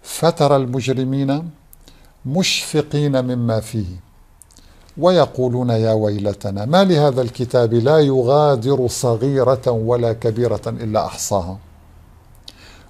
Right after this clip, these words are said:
ووجدوا ما عملوا حاضرا ولا يظلم ربك أحدا". والله أخي الحبيب ستجد في هذا الكتاب كل فكرة خطرت برأسك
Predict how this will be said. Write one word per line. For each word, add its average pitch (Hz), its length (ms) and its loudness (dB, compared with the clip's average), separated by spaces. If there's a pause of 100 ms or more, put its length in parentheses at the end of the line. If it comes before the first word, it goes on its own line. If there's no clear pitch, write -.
ووجدوا 123 560 0
ما 113 120 0
عملوا 110 520 -2
حاضرا 104 840 0
ولا 101 180 -2
يظلم 101 420 -8
ربك 101 380 -8
أحدا". 95 420 -6 (1700)
والله 156 500 4
أخي - 180 0
الحبيب 123 520 -2
ستجد 135 580 2
في 123 220 -2
هذا 120 240 2
الكتاب 113 580 -2
كل 180 260 6
فكرة 175 580 2 (160)
خطرت 147 560 0
برأسك 131 440 -4